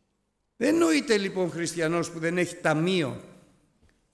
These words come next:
να πάει να τακτοποιήσει πρώτα τι-, τις προσωπικές του εκκρεμότητες με το Θεό. Να μετανοήσει, να εξομολογηθεί,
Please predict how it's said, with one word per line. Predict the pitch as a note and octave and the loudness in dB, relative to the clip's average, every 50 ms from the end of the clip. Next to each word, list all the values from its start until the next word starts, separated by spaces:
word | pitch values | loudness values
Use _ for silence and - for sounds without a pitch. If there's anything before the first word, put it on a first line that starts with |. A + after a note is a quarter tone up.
| _ _ _ _ _ _ _ _ _ _ _ _ _ _ _ _ _ _ _ _ _ _ _ _ _ - - | _ _ _ _ _ _ _ _ _ _ _ _ _ _ _ _ _ _ _ _ _ _ _ _ _ -2 0
να | D3+ D3 | 0 2
πάει | E3 F3+ F3 | 2 0 0
να | F3 F3 E3 | 0 -2 -4
τακτοποιήσει | E3 F#3 E3+ - - - F#3+ D#3 - F3 F3 F#3 G3+ G#3+ G3 - - F#3 | -4 -4 -6 -6 -4 -6 -6 -4 -2 -2 0 0 0 0 0 -2 -4 -4
πρώτα | - - F#3 F#3+ G3 F#3+ F#3+ F#3 | -4 -2 -2 -2 0 0 -4 -4
τι-, | F#3+ F#3+ F3+ | -4 -6 -8
τις | D3+ E3 - - G3+ F3 - - | -8 -10 -8 -6 -4 -4 -4 -4
προσωπικές | - F#3 F#3 E3+ - - F#3+ E3 - F#3 E3 - - G#3 A3+ A#3 A3+ - | -2 0 0 2 2 0 -2 -2 -4 -6 -6 -2 2 2 2 2 2 -2
του | - A#3 A#3 | -2 2 2
εκκρεμότητες | A#3 A3+ A3+ A3+ G#3+ G#3+ G#3+ G#3 G#3+ A3 B3+ C4+ C4 C4 - G3+ - - E3 D3 C3 | 2 2 2 -2 -2 0 0 0 2 2 2 2 0 -2 -4 -8 -4 -4 -4 -2 -2
με | C#3 D3 C#3+ | -4 -6 -6
το | C#3 - D3 A#2 | -6 -6 -8 -8
Θεό. | - G#2+ G#2+ G2+ G#2 - - - - - _ _ _ _ _ - | -6 -6 -6 -6 -8 -10 -14 -18 -20 -20 _ _ _ _ _ -8
Να | - C#3 | -2 -2
μετανοήσει, | D3+ D3 D3+ D#3 D3 D3 D3+ D3+ E3+ G#3 A3 - - - | -2 -2 -2 -2 0 0 0 0 0 0 0 -2 -4 -6
να | - A#2+ | -6 -8
εξομολογηθεί, | B2 B2+ - - D#3 D#3 D3+ D3+ D#3 D3+ D3 D#3 C3+ - - - - - - - | -8 -8 -8 -8 -6 -6 -4 -2 -2 -2 -2 -4 -8 -8 -6 -6 -6 -6 -8 -14